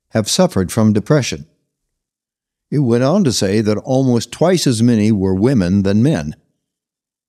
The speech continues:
I'm not trying to bore you with statistics. These numbers alarm me.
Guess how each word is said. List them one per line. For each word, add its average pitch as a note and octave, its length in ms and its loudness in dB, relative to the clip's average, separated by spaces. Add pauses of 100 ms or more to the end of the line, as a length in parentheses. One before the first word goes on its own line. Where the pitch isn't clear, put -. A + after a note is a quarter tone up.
(280)
I'm B2 120 0
not D#3 200 -2
trying B2+ 220 0
to G#2 80 0
bore B2 260 2
you A2+ 140 2
with F#2 160 0
statistics. F#2 760 -4 (640)
These C#3 220 2
numbers F2 500 2
alarm G2+ 520 0
me. E2 300 -8